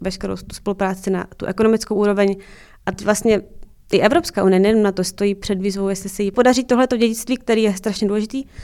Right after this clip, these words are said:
strašně zásadní, jako historicky výjimečný, jestli ji podaří ho udržet. Takže ta západní odpověď je jedna věc a pak samozřejmě ale nezáleží jenom na Západu, záleží na tom, jak se k té situaci postaví, postaví zbytek světa. Největší, eh, největší pozornost je věnovaná Číně,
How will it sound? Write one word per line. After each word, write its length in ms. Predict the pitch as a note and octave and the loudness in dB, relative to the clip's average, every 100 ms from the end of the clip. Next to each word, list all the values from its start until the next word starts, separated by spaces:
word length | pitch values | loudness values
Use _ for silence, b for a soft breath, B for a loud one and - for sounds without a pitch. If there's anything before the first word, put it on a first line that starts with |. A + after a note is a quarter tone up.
| B B | B B
strašně 260 | G#3 A3+ | -6 0
zásadní, 480 | G3+ F#3 B3 B3+ C#4 | 2 2 0 -2 -2
jako 200 | G3+ F#3+ | -2 -2
historicky 520 | F#3 F#3 G#3 G3+ - | -4 -4 -6 -6 -6
výjimečný, 580 | F#3 G#3 B3+ - G3 A3+ A#3 B B B | -2 0 0 -2 -4 -6 -8 B B B
jestli 200 | A3 A3+ | -6 -4
ji 40 | |
podaří 300 | A3 A3+ A3+ | 0 0 2
ho 80 | B3+ | 0
udržet. 400 | G3 F#3+ C4 - - B B | -2 -4 -6 -8 -20 B B
Takže 220 | - A#3 | -2 -2
ta 240 | A3+ - A3 | -2 2 2
západní 440 | G#3+ G#3+ A3+ A#3 | 2 2 0 0
odpověď 400 | G#3+ A3+ A#3 A#3 | -2 0 0 0
je 60 | A#3 | 0
jedna 220 | G3+ F#3+ | 2 0
věc 340 | A3 B3 - - - | -2 -6 -10 -14 -12
a 60 | |
pak 240 | G#3 G#3 - | -10 -10 -4
samozřejmě 440 | G#3+ G#3 A3+ G#3+ | 0 2 4 4
ale 200 | A3 A#3 A3+ B B B B B B | 4 2 -2 B B B B B B
nezáleží 320 | A#3+ B3 A#3+ | 6 8 8
jenom 160 | C4+ F4+ | 8 6
na 80 | G3+ | 6
Západu, 400 | F#3 F#3+ F#3+ F#3+ | 2 -2 -4 -2
záleží 320 | G3+ G3+ G#3+ | -2 0 0
na 80 | G#3+ | 0
tom, 140 | A3+ | 2
jak 120 | A3 | 0
se 100 | A3 | -2
k 40 | - | -6
té 100 | G#3+ | -6
situaci 360 | - A3 G#3+ | -4 -6 -4
postaví, 520 | A3+ G3+ - G#3+ G#3 G#3 | -4 -4 -2 -2 -2 -4
postaví 300 | G3 G#3+ A3 | -6 -4 -2
zbytek 340 | G3+ B3+ D#4 | -2 -2 -4
světa. 340 | - G3 - | -8 -8 -2
Největší, 880 | F#3 F#3+ F#3 F#3+ F#3+ G#3 - - G3+ - - - | 0 2 2 0 -2 -4 -6 -8 -6 -8 -8 -4
eh, 60 | F3 F3 F3 - | -2 -4 -8 -6
největší 240 | F#3+ G3 | -6 -4
pozornost 360 | G#3 A3 A3 A3 | -2 0 0 2
je 40 | |
věnovaná 340 | G#3 G#3 G#3 | 2 2 0
Číně, 340 | G3 - G3+ | -2 -4 -4